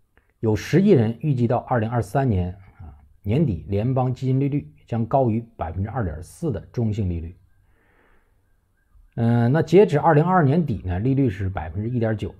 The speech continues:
二三年底呢，利率是百分之二点八啊。预计呢，二零二二年美联储将加息七次。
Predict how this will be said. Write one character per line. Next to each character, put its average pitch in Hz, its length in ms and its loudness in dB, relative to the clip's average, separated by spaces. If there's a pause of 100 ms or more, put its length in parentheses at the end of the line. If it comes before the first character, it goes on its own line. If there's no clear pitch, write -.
(200)
二 156 180 4
三 220 300 4
年 170 240 4
底 95 140 -2
呢， 90 160 -4
利 127 120 0
率 120 140 2
是 98 180 -6
百 82 160 -6
分 85 80 -6
之 107 80 -2
二 120 120 -2
点 80 160 -2
八 104 160 0 (280)
啊。 82 240 -14 (460)
预 196 160 2
计 202 140 4
呢， 170 100 4
二 175 140 6
零 165 100 6
二 196 140 6
二 175 100 8
年 113 240 4
美 95 140 2
联 120 180 0
储 151 300 -8
将 117 240 -4
加 135 200 0
息 131 200 -6
七 - 320 -4
次。 151 280 -6